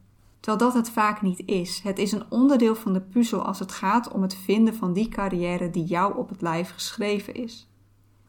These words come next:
Als je nu opeens denkt, "Tekenen, daar was ik zo graag mee bezig, ik moet illustrator worden,"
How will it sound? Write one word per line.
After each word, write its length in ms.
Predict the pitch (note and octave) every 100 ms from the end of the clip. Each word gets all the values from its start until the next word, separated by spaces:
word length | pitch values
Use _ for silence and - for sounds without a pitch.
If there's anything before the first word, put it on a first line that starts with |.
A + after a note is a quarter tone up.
| _
Als 180 | - A#3
je 60 | A3+
nu 140 | C4
opeens 320 | C#4 G3 G3
denkt, 300 | E3+ E3 - - _ _ _ -
"Tekenen, 560 | G#3 G#3 F#3+ F3 E3 - _ _ -
daar 120 | G3+
was 140 | G#3
ik 100 | A3
zo 340 | - - A3 A#3
graag 320 | - G3+ G3
mee 120 | F#3
bezig, 500 | F3 G3 G#3 F#3+ - -
ik 140 | G#3+
moet 200 | G#3+ G#3+ A3+
illustrator 720 | A3 F#3 - G#3 G#3+ F#3+ E3
worden," 460 | E3 E3 C4 -